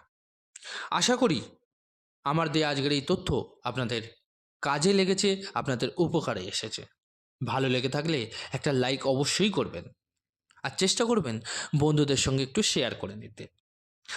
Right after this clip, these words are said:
আর যে সকল বন্ধুরা নতুন শুনছেন তারা অবশ্যই চ্যানেলটিকে সাবস্ক্রাইব করে নেবেন।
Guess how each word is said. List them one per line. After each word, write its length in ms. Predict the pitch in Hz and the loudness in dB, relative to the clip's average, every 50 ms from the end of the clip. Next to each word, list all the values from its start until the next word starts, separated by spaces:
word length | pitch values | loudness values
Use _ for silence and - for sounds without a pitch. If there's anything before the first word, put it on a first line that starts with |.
| - - - | -8 -8 -4
আর 120 | - 156 160 | -2 -2 0
যে 160 | 143 - 165 | 2 2 2
সকল 280 | 170 - 240 233 262 247 | 4 2 2 2 2 4
বন্ধুরা 320 | 233 247 254 240 247 247 247 | 4 4 6 6 4 4 4
নতুন 240 | 240 240 240 277 254 | 4 4 4 2 4
শুনছেন 340 | - 285 262 214 160 127 98 - - - _ _ _ _ | 6 6 4 4 4 0 -2 -4 -10 -18 _ _ _ _
তারা 180 | - 139 139 131 | 0 0 2 2
অবশ্যই 480 | 123 131 175 214 202 - - 170 104 80 - - - - - _ | 2 4 4 4 4 4 4 4 2 0 -6 -14 -18 -20 -8 _
চ্যানেলটিকে 500 | - 170 160 156 147 143 160 139 127 110 92 - - | 2 2 4 4 4 2 0 0 0 -4 -4 -4 -4
সাবস্ক্রাইব 500 | - - 147 - - - - 135 143 196 208 | -2 -2 -2 -2 -2 -2 -2 0 0 0 0
করে 180 | - 131 104 90 | 0 -2 -2 -2
নেবেন। 260 | 87 87 85 87 | -6 -10 -12 -14